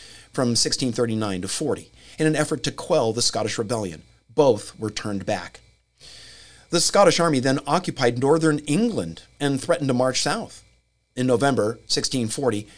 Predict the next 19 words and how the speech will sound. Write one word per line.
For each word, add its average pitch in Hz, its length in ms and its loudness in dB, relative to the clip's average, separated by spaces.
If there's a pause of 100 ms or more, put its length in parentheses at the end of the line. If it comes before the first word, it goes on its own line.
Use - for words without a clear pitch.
(500)
King 208 200 2
Charles 117 320 4
had 110 600 -4 (140)
to 156 100 0
once 147 280 2
again 110 240 -2
convene 110 420 -4
Parliament. 104 420 -4 (640)
Never 160 440 2
had 160 180 0
there 175 80 4
been 123 300 0
a 120 80 -4
body 110 260 0
more 135 380 2
hostile 120 680 2
to - 160 -4
the 107 80 -2
monarch. 90 480 -6